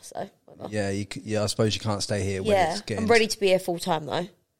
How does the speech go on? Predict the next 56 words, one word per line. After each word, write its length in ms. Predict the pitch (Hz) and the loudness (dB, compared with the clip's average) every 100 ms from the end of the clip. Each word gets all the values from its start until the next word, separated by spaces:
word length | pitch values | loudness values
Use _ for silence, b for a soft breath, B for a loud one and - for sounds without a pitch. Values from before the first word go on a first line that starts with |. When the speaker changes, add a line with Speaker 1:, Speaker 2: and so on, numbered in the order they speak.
| _ _ | _ _
Speaker 2:
You 80 | 101 | -4
ready? 160 | 110 143 | -2 4
Speaker 1:
I 40 | |
feel 40 | 339 | 6
like 120 | 302 | 6
everyone 280 | 277 277 247 | 4 4 6
here 80 | |
is 80 | 233 | 4
just 160 | - - | 2 2
so 140 | 240 | 2
much 180 | 233 - | 2 0
more 120 | 233 | -2
driven. 640 | 220 220 208 208 208 208 214 | 2 2 6 8 8 6 2
The 60 | 214 b b _ | -6 b b _
people 280 | 233 233 214 | 0 2 6
that 120 | 202 | 6
I've 120 | 202 | 6
met 240 | 220 214 175 | 4 2 0
within, 220 | 196 190 | -2 0
like, 160 | 190 175 | 2 2
the 60 | |
last 420 | 196 196 185 - | 4 4 4 0
week, 340 | 202 196 196 - | 2 2 2 2
like, 220 | 180 - | 0 2
going 280 | 196 196 190 | 2 4 2
and, 160 | 170 | 0
like, 160 | 185 - - _ | 2 2 -2 _
having 280 | - 202 196 | -2 0 2
meetings 320 | 202 202 190 | 2 4 2
with 80 | 196 | 0
people, 420 | 202 196 190 196 | 2 2 4 4
like, 100 | 185 | 6
I've 120 | 180 208 | 4 2
met 240 | 185 - | -2 -4
people 240 | 190 190 185 | -6 -6 -2
that 140 | - | 2
own, 220 | 190 185 | 4 2
like, 280 | 180 170 - B B B | 2 2 0 B B B
incredible, 420 | 202 196 190 185 | -4 0 0 2
like, 180 | 185 175 | 0 0
gyms 560 | 196 202 190 190 190 185 | 2 2 2 0 0 0
and, 100 | 170 | 0
like, 180 | 156 | 0
businesses 360 | 208 185 180 185 | 0 0 -2 2
out 240 | 185 185 | 4 4
here, 280 | 185 185 185 | 8 10 10
and 120 | 185 | 8
I 300 | 180 - - | 2 -10 -8
feel 100 | - | 4
like 100 | 233 | 8
everyone's 360 | 226 226 208 196 | 8 6 2 2
just, 260 | 214 - - | 0 0 2
like, 140 | 196 | 2
a 80 | - | 4
lot 160 | 202 202 | 2 0
more 440 | 196 190 185 | 2 4 4